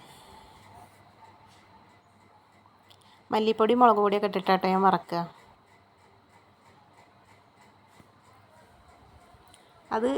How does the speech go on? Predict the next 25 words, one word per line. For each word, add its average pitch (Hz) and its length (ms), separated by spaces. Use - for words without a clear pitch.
വാങ്ങി 220 340
വെച്ചു, 214 320
ഇനി 208 160
അത് 214 140
ചൂടാറട്ടെ 202 580
നമുക്ക് 196 240
അരച്ചെടുക്കണമെങ്കിൽ. 196 800
അപ്പോഴേക്കും 190 340
ഞാൻ 196 220
മീൻ 196 200
വറക്കാനുള്ള 190 460
പാൻ 185 260
അടുപ്പത്ത് 185 380
വെച്ചു. 185 220
ഇനി 190 140
മീൻ 190 240
വറുത്ത് 196 320
കഴിയുമ്പോഴേക്കും 196 560
അത് 190 140
നമുക്ക് 202 240
അരച്ചെടുക്കും 190 540
ചെയ്യാം. 185 260
മീനൊക്കെ 254 360
വറുത്തെടുത്ത് 196 460
കഴി-, 180 160